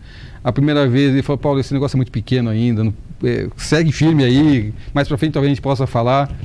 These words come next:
Então ele me falou um não com muita, muita educação. Na segunda vez me encontrei com ele num evento social, e aí nessa altura a gente já tinha umas vinte e poucas lojas. Voltei a fazer, "Olha, aquele negócio que você falou que era pequenininho, agora já tá com um tamanho bacana, já temos vinte, mais de vinte lojas, estamos em outro momento."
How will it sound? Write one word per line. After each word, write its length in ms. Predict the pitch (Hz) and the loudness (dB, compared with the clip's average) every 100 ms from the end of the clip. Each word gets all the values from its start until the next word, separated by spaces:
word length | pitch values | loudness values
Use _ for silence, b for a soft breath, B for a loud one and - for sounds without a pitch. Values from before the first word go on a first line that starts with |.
| B B B | B B B
Então 100 | 143 | 2
ele 80 | 139 | 4
me 60 | 135 | 4
falou 240 | 135 135 | 4 4
um 40 | |
não 180 | 131 135 | 4 4
com 100 | 131 | 2
muita, 420 | 131 139 135 123 104 | 2 2 2 0 0
muita 240 | 127 135 | 0 2
educação. 720 | 135 127 131 113 135 131 135 - B B B B B | 2 2 0 0 0 2 0 -4 B B B B B
Na 100 | 165 | -2
segunda 360 | 208 185 190 170 | 2 2 4 4
vez 160 | 180 | 4
me 80 | 180 | 4
encontrei 360 | 160 160 156 165 | 2 0 0 0
com 160 | 151 | 2
ele 160 | 156 160 | 2 4
num 140 | 151 | 2
evento 420 | 151 127 135 151 - | 4 4 2 0 -2
social, 480 | - 131 - 139 | -2 -2 0 0
e 60 | 151 | 2
aí 80 | 143 | 2
nessa 260 | 139 - | 0 0
altura 280 | 135 120 147 | -2 0 0
a 20 | |
gente 180 | 131 135 | 0 0
já 160 | 120 123 | 0 -2
tinha 200 | 107 143 | 0 0
umas 200 | 143 101 | 0 2
vinte 300 | 120 151 139 | 2 0 -2
e 60 | |
poucas 320 | - 127 120 101 | -4 0 0 2
lojas. 440 | 123 131 110 101 B B B 127 | 2 2 0 -2 B B B 0
Voltei 220 | 131 156 | 2 2
a 40 | |
fazer, 240 | 139 117 143 | 0 2 2
"Olha, 140 | 139 | 2
aquele 160 | 135 131 | 2 2
negócio 280 | 127 151 | 2 0
que 200 | - 143 | 0 0
você 180 | 120 - | 0 0
falou 140 | 135 131 | -2 0
que 60 | |
era 80 | 127 | -2
pequenininho, 360 | - 117 127 156 | -2 0 2 2
agora 200 | 123 139 | 2 0
já 60 | |
tá 80 | 135 | 0
com 100 | 160 | -2
um 20 | |
tamanho 260 | 156 139 165 | 0 2 2
bacana, 440 | 160 123 131 165 | 0 0 0 2
já 80 | 123 | 0
temos 260 | 117 156 107 | 0 0 0
vinte, 160 | 139 | 0
mais 180 | 147 160 | 0 0
de 60 | 147 | 2
vinte 200 | 151 135 | 2 2
lojas, 340 | 113 151 123 104 B B B | 2 2 0 -4 B B B
estamos 220 | - 135 | -2 2
em 60 | 156 | 4
outro 160 | 165 165 | 2 2
momento." 500 | 139 123 156 135 | 2 2 2 0